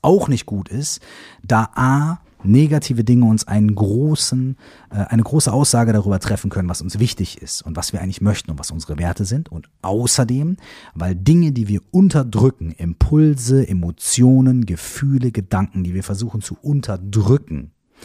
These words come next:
die können wir nicht wegmachen, die verwursteln sich irgendwo in unserem Unterbewussten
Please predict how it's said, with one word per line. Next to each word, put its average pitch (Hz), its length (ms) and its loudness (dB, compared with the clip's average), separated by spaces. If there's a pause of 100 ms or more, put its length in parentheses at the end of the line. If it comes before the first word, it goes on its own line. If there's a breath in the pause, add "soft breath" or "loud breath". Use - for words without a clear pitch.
(680 loud breath)
die 147 360 -2 (640)
können 160 360 4
wir 135 140 0
nicht 117 240 2
wegmachen, 101 640 -4 (380)
die 139 300 -2 (100)
verwursteln 107 800 0
sich 82 260 -6
irgendwo 98 440 2
in 92 60 2
unserem 87 300 -2
Unterbewussten 82 880 -4